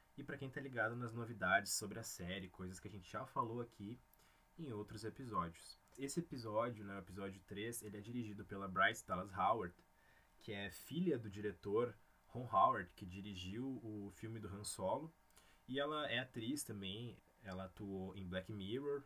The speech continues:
em um dos episódios. Ela também é protagonista da nova fase dos filmes de Jurassic Park, né, Jurassic World,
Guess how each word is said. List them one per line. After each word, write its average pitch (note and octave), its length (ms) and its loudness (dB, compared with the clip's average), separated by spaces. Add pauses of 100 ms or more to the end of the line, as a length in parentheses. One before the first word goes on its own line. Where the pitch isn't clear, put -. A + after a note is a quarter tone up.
(120)
em F#2+ 120 -10
um F#2+ 80 -6
dos F#2 100 -6
episódios. G#2 920 -4 (380)
Ela A2+ 240 -2
também A#2 340 -4
é B2 40 -4
protagonista A#2+ 840 -2
da G#2 140 -4
nova G#2+ 240 -2
fase G#2 360 6
dos G2+ 180 -10
filmes G#2+ 400 -6
de G2 220 -4
Jurassic G2+ 380 -6
Park, G#2+ 360 8
né, G2 180 -6
Jurassic F#2+ 400 -2
World, G#2 380 -2